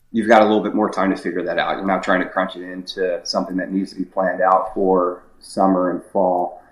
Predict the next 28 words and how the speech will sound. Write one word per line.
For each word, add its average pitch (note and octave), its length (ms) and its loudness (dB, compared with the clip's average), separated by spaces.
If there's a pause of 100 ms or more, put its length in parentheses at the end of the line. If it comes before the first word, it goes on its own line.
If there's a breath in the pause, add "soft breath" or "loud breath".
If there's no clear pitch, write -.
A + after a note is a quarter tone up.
(440 loud breath)
Um, F2+ 400 -2 (500)
but, - 460 -2 (100)
uh, F#2+ 300 0
obviously G#2 440 0
I'm G2+ 160 4
anxious. G2 420 -2
I, G2 180 -4
I'd F#2+ 120 -6
love F#2+ 240 0
to F#2+ 180 4
have G2 140 -2
all F#2+ 140 0
these F#2+ 200 -4
guys F#2+ 240 2
get F#2 200 -4
that F2+ 220 -2
year F#2+ 180 0
back. F#2 600 0 (160)
Um, F#2 180 -8
I F#2 60 -4
think G2 220 -4
it - 60 -6
makes G2 260 0
sense G2 240 0
for G#2+ 120 -8
the G2 80 -8
qualifiers G2 1040 2
to, F#2+ 460 -2